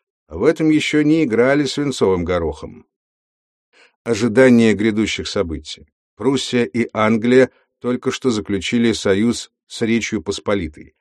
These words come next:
Шведы активизировались в Финляндии и на Финском заливе.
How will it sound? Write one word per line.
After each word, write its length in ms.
Шведы 480
активизировались 1080
в 60
Финляндии 840
и 160
на 160
Финском 440
заливе. 500